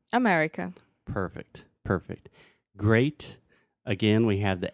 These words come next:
Speaker 2: A sound, just like eu dei dinheiro pra alguém. So great.
Speaker 1: Great.
Speaker 2: And you don't wanna say great.
Speaker 1: Great.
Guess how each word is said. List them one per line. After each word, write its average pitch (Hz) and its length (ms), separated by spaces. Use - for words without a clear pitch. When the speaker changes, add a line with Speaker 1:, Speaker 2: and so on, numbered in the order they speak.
Speaker 2:
A 123 460
sound, 139 580
just - 220
like 87 300
eu 95 340
dei 113 540
dinheiro 104 580
pra 95 200
alguém. 101 320
So 92 180
great. 98 540
Speaker 1:
Great. 175 560
Speaker 2:
And 90 160
you 90 60
don't 98 180
wanna 98 140
say 95 180
great. 101 560
Speaker 1:
Great. 170 540